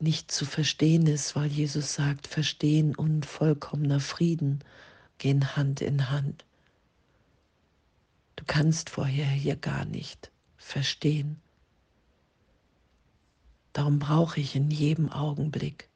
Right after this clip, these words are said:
Berichtigung und Hilfe in meinem Geist, bis ich wieder im vollständigen Frieden Gottes mich wiederfinde.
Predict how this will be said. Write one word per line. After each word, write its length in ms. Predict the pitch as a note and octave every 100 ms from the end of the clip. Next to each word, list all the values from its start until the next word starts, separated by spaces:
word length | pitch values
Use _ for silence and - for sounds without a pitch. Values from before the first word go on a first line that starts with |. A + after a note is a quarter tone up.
| -
Berichtigung 960 | C#3+ C#3+ C#3 - C#3+ C#3+ D3 D#3 C#3 - - - _
und 180 | D#3+ D#3+
Hilfe 440 | - F3+ F3 -
in 140 | C#3+ D3
meinem 420 | C3+ C#3 C#3+ D3
Geist, 520 | C#3+ C#3+ D3 - - _ _ _ _ _ _ _ _
bis 200 | F3 -
ich 180 | D#3+ -
wieder 220 | D#3 D3
im 140 | D3 C#3
vollständigen 920 | - D3 C#3+ - C#3 C#3 C#3+ D3+ C#3+
Frieden 400 | - C#3+ D3+ C#3
Gottes 720 | D#3+ E3+ - D#3 C#3+ - - - - - - -
mich 260 | D3 D3+ -
wiederfinde. 880 | D3+ D3+ D3 - C#3+ C#3+ C#3+ C#3+